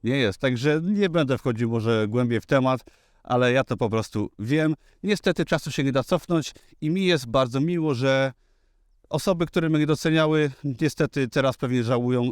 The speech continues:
wielu swoich decyzji czy niedoceniania mojej osoby, ale niestety jest już za późno. Także dzięki za oglądanie. Myślę, że was to bardzo zmotywowało do tego, żeby coś zmienić w swoim życiu. Pamiętajcie, można odebrać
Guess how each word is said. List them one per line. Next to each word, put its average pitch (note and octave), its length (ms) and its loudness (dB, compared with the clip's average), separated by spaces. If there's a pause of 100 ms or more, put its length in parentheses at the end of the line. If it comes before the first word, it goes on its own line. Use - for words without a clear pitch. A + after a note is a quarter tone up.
wielu C3+ 440 0 (800)
swoich D#3+ 640 0
decyzji B2 520 -4
czy - 180 -6
niedoceniania A#2+ 800 -2 (140)
mojej D3+ 360 0
osoby, D#3+ 480 0 (320)
ale G3+ 320 4 (160)
niestety B2 440 -4
jest G#2+ 260 -2
już G#2+ 240 -4 (220)
za A#2+ 140 -2
późno. C3 300 -2
Także C3 460 0 (760)
dzięki A#3 260 -2
za G#3 80 0
oglądanie. A2 420 2
Myślę, C#3 240 0
że C3 120 0
was C#3+ 180 -2
to C3 100 -2
bardzo C3 280 0
zmotywowało A2 680 0
do G#2 120 0
tego, A2+ 280 0
żeby G#2 280 0
coś B2+ 220 -2
zmienić A2+ 240 -2
w - 20 -20
swoim G#2 240 0
życiu. G#2 220 -6
Pamiętajcie, A#2+ 600 0
można C3+ 340 -2
odebrać A#2 520 -2